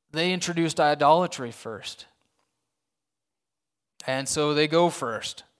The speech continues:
into exile. But Judah did not learn from their error. Jeremiah three eight says, "Israel's treacherous sister Judah did not fear,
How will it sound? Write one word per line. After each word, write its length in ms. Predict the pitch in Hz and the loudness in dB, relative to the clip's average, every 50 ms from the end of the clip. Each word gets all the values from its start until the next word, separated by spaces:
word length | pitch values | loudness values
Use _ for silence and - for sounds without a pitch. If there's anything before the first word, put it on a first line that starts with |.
| _ _ _ _ _ _ _ | _ _ _ _ _ _ _
into 240 | - 147 147 156 139 | -12 -8 -6 -4 -4
exile. 580 | 143 156 - - - 156 131 127 117 113 - - - _ _ - | -4 -4 -4 -4 -2 0 0 0 0 -2 -4 -10 -20 _ _ -4
But 180 | 170 170 170 | -4 -4 -4
Judah 320 | 160 156 190 214 202 196 185 | -4 -4 -2 0 2 2 2
did 240 | 165 175 180 180 185 | 2 2 0 0 2
not 300 | 180 180 175 156 151 160 | 2 2 2 2 0 -2
learn 300 | 165 180 185 170 151 135 | -2 -2 -4 -6 -8 -6
from 320 | - 151 143 143 143 139 | -6 -4 -4 -4 -4 -2
their 420 | 143 160 180 185 185 185 185 185 - _ _ _ _ _ _ _ _ _ _ _ - | 0 2 2 2 0 -2 -2 -6 -10 _ _ _ _ _ _ _ _ _ _ _ -4
error. 480 | 170 202 214 190 160 127 120 113 110 117 | 0 0 2 2 0 0 -2 -4 -6 -4
Jeremiah 540 | 135 156 165 175 175 180 180 175 175 175 170 | -2 2 4 4 6 6 6 6 6 6 2
three 360 | 165 - - 175 180 180 170 | 0 -2 -2 -2 0 0 0
eight 280 | 160 175 180 185 - - | 0 -2 -2 -2 -2 -2
says, 320 | - - 135 135 139 135 | -2 -2 -2 -2 -4 -4
"Israel's 680 | - 156 170 170 170 180 196 196 180 170 165 151 - - - _ _ _ _ _ _ _ _ _ - | -4 -2 -2 -2 -2 0 2 2 2 2 2 0 -4 -8 -14 _ _ _ _ _ _ _ _ _ -14
treacherous 720 | - - 196 202 208 202 - 202 190 170 160 156 - - - - | -4 2 2 2 2 2 0 -2 -2 0 0 0 -2 -2 -4 -4
sister 500 | - - - 180 180 175 - 170 160 143 | -2 -2 -2 -2 -4 -4 -4 -4 -6 -6
Judah 440 | 143 139 160 196 208 175 160 156 | -6 -4 -4 0 2 2 2 2
did 260 | 156 151 175 185 175 190 | 2 2 0 0 2 2
not 240 | 196 180 170 156 | 2 2 2 0
fear, 640 | - - - - 233 240 214 165 156 156 175 226 226 | -2 -6 -4 -2 0 2 2 2 2 0 0 -4 -6